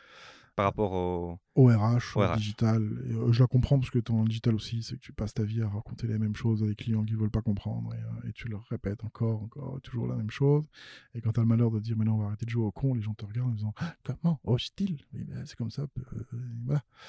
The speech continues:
Speaker 1: Donc
Speaker 2: Et
Speaker 1: elle a pas, elle a perdu un peu la, la niaque par
Speaker 2: Elle a
Speaker 1: rapport à
Speaker 2: perdu
Speaker 1: ça.
Speaker 2: la niaque, bah, de, c'est surtout que le, le, le, le, le coup de notre fille l'a un peu, euh, l'a asséché, et c-,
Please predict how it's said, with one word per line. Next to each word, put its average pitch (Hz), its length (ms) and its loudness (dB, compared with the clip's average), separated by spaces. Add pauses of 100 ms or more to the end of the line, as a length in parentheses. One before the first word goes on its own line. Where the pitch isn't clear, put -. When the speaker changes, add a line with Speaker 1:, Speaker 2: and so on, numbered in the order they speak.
(520)
Speaker 1:
Donc 101 80 -6
Speaker 2:
Et - 40 -2
Speaker 1:
elle 92 40 2
a 82 60 0
pas, 80 640 -4
elle 82 100 -8
a 85 40 -10
perdu 85 220 -6
un 82 80 -4
peu 90 120 -6
la, 78 200 -4
la 78 120 -10
niaque 104 340 -6
par - 80 0
Speaker 2:
Elle 139 60 4
a 147 60 6
Speaker 1:
rapport 156 140 10
à 151 40 8
Speaker 2:
perdu 151 120 8
Speaker 1:
ça. 160 60 12
Speaker 2:
la 156 80 12
niaque, 160 300 10
bah, 127 160 8
de, 117 640 0
c'est 123 100 -4
surtout 113 320 0
que 117 140 0
le, 117 80 4
le, 113 240 0
le, 117 480 -4
le, 117 240 -6
le 117 120 -6
coup - 160 -8
de 120 100 -6
notre 113 140 -4
fille 139 140 -4
l'a 113 140 -2
un 107 80 -4
peu, 113 140 -6
euh, 113 760 -4 (420)
l'a 117 160 -4
asséché, 131 540 2
et 113 60 4
c-, - 260 -14